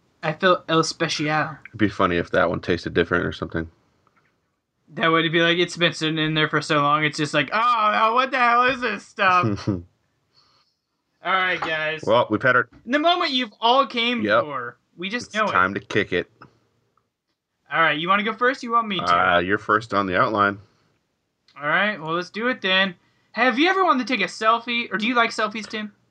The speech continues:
Speaker 2: I have, I'm not gonna front. I have, I've been known to take a few selfies.
Speaker 1: Okay. Have you ever wanted to take a selfie with a pooch?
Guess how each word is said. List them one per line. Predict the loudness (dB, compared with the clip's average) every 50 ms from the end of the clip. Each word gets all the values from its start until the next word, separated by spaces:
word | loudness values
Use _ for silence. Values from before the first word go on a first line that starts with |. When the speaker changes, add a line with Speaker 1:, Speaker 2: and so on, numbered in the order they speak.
| -2
Speaker 2:
I | 2 4 4 2
have, | 4 4 2 2 2 -4 -12 _ _ _ _ _ _ _ _ _ _ _ _ _ -4 0
I'm | 0 2 2
not | 2 0 0
gonna | 0 -2 -2 -2
front. | -2 0 0 0 2 2
I | 0 0
have, | 2 2 -2 -2 -4 -14 -14 -8
I've | -6 -6 -6 -4
been | -6 -6 -4 -2
known | -2 -4 -4
to | -4
take | -6 -6 -6 -6 -6
a | -10
few | -10 -10 -8
selfies. | -6 -2 -4 -4 -4 -4 -10 -10 -10 -12 -18 -20 _ _ _ _ _ _ _ _ _ _ _ _ _ _ _ _ -18 -12
Speaker 1:
Okay. | -4 -2 0 0 0 -4 -8 _ _ _ _ _ _ _ -4
Have | -2 0
you | 2 2
ever | 2
wanted | 2 2 0 0 -4
to |
take | -4 -4
a | -4 -4
selfie | -2 0 0 0 0 -2 -6 -4
with | -4 -6
a | -4
pooch? | -4 -4 -4 -4 -4 -8 -12 -20 _